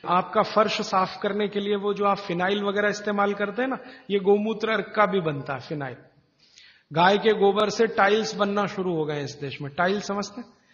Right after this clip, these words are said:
जो छत में लगाते हैं, और वो लगा दो तो टेम्परेचर पांच डिग्री कम कर देता है। हम्म। टेम्परेचर पांच डिग्री कम कर दे। तो ऐसी अद्भुत गाय भगवान ने हमको दी, प्रकृति ने दी। इसका संरक्षण संवर्धन हम करें,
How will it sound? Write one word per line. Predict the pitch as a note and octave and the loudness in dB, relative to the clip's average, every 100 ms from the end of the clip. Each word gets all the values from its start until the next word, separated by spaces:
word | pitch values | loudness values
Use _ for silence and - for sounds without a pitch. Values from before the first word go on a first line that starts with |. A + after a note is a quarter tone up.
| _ _ D3+ | _ _ -4
जो | F3 | -4
छत | E3+ F3 F3 | -2 -4 -4
में | F#3 | -2
लगाते | E3 C#3+ C3 - | -2 -4 -8 -12
हैं, | B2 - _ _ - - F3 | -16 -20 _ _ -20 -6 0
और | F3+ | 2
वो | F3 A3 | 6 6
लगा | F#3+ F#3+ G3 | 8 4 4
दो | A3+ | 4
तो | A3+ | 4
टेम्परेचर | G#3+ G3 F#3+ G3+ G3+ A3 | 0 -2 0 -2 0 -2
पांच | G#3+ F#3+ F#3+ | -2 -2 0
डिग्री | F3+ F#3+ G3 | -2 -4 -4
कम | F#3 F3 | -6 -8
कर | D3+ C#3+ | -6 -8
देता | C3+ B2 - | -10 -16 -20
है। | - _ _ _ _ _ - - | -20 _ _ _ _ _ -20 -16
हम्म। | B2+ G#2+ C3+ - B2 A#2 _ _ _ _ - | -14 -16 -20 -20 -20 -20 _ _ _ _ 2
टेम्परेचर | G3+ G3+ G#3+ G#3+ A3 | 2 2 0 2 -2
पांच | G#3 F3+ D3+ | -4 -6 -6
डिग्री | D#3 D3+ | -10 -10
कम | C#3 B2+ | -12 -14
कर | B2 | -16
दे। | B2 A#2+ _ - - - - | -20 -20 _ -20 -20 -2 2
तो | |
ऐसी | - A3+ B3 B3+ E4 | 6 8 8 6 2
अद्भुत | - G3 G3+ C#4+ B3 | 2 2 2 0 0
गाय | F3 D#3+ D#3+ E3 G3 - - - D3+ | 2 2 2 0 -4 -14 -20 -4 2
भगवान | D3+ D#3+ G3 A3+ | 4 6 6 6
ने | A3 | 2
हमको | G3 E3+ E3 E3+ | 2 -2 -4 -6
दी, | D3+ F#3+ A3+ | -2 -2 -2
प्रकृति | F#3+ F3 F#3 E3+ F3+ | -6 -6 -4 -4 -2
ने | E3 D#3+ | -2 -4
दी। | A3+ | -4
इसका | G#3 - F#3 | -4 -4 -6
संरक्षण | - E3+ F3+ F3+ G3+ F#3 | -4 -4 -4 -4 -6 -6
संवर्धन | D#3+ D3+ D#3 D#3 E3+ | -6 -6 -6 -4 -4
हम | D#3 D3 | -4 -4
करें, | D#3+ F3 | -2 0